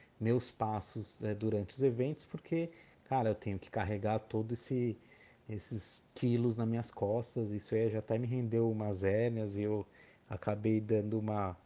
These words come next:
uma ajustada nesse, nesse problema, mas o, o peso é grande, viu, Rogério? É, é, não é fácil, não. É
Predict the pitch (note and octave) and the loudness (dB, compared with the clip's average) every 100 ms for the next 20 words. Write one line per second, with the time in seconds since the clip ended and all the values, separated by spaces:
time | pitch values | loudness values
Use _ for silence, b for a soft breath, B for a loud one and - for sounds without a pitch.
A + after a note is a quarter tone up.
0 | b b b b b G#2+ G2+ G#2 F#2+ A2+ | b b b b b -2 2 2 2 -2
1 | - - G2+ G2 G2 F#2+ F#2 - A2 G2 | -2 2 4 4 2 -2 -4 -6 -4 -4
2 | - G#2+ - G#2+ G#2+ A2 A#2 A2+ A#2 A2+ | -2 -2 0 2 4 4 4 2 2 0
3 | A2+ A#2+ A2+ A#2 D3+ B2 A2 G2 G2 F#2+ | 0 4 6 8 6 10 8 8 2 0
4 | G2+ G2+ G2+ G2 G2+ G#2 G#2+ G#2+ - - | 0 0 2 2 2 2 2 0 0 -8
5 | b b b b - G2 G2 G2 G2 G2+ | b b b b -4 0 2 0 0 2
6 | A2 - A2 A#2+ - D3 A2+ G2 - b | 2 2 0 0 0 0 2 0 -4 b
7 | b b - G#2 | b b 0 0